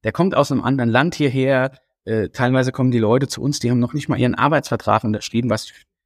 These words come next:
wirklich, äh, verrückt finde. Da, daran sieht man ja schon, dass ich glaube, dass unser Name mittlerweile in manchen Ländern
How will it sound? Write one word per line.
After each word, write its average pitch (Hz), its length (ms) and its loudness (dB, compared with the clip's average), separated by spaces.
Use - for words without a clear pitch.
wirklich, - 440 0
äh, 107 420 2
verrückt 127 360 -2
finde. 120 400 2
Da, 101 180 4
daran 110 260 0
sieht 147 160 -2
man 127 140 2
ja 110 80 2
schon, 123 180 -2
dass 117 140 -2
ich - 120 -16
glaube, 120 260 2
dass 101 140 -2
unser 113 200 0
Name 117 320 2
mittlerweile 117 500 2
in 110 120 2
manchen 110 300 -2
Ländern 127 420 0